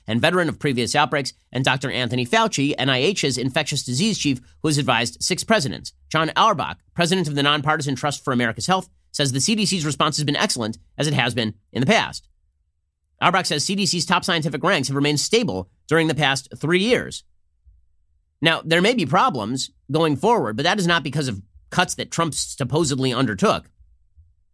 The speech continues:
And this is, but this is not stopping the media from speculating and speculating and speculating. I mean, they, they, they are indeed trying to whip people into a frenzy over all this, which, by the way, may provide you a buying opportunity in the stock market if the stock market is responding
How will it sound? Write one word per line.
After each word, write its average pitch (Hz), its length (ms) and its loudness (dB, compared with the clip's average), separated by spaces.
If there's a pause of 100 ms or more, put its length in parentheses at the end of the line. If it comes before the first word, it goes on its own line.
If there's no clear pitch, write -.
(260)
And 147 100 4
this 151 120 2
is, 170 120 0
but 143 160 0
this 165 160 0
is 170 80 2
not 143 240 2 (280)
stopping 143 580 0 (240)
the 123 60 0
media 151 500 0
from 131 160 0
speculating 139 600 0
and 117 120 -4
speculating 123 600 -2
and 117 140 -6
speculating. 92 520 -4
I 85 40 -12
mean, 110 140 -2
they, 110 100 -2
they, 117 220 -2
they 127 160 2
are 131 160 4
indeed 143 480 0 (240)
trying 151 220 0
to 131 80 -2
whip 156 340 0
people 143 260 -4
into 135 220 -2
a 117 40 0
frenzy 165 300 0
over 110 160 0
all 107 100 0
this, 135 140 -2
which, - 220 -6 (120)
by 233 100 0
the 202 60 2
way, 143 100 2
may 127 120 0
provide 135 260 0
you 113 100 0
a 85 40 -4
buying 113 300 0
opportunity 101 480 -4
in 90 80 -2
the 87 60 -6
stock 143 320 -2
market 85 280 -8
if - 80 -14
the 98 80 -6
stock 107 260 -2
market 104 280 -4
is 95 100 -4
responding 95 580 -2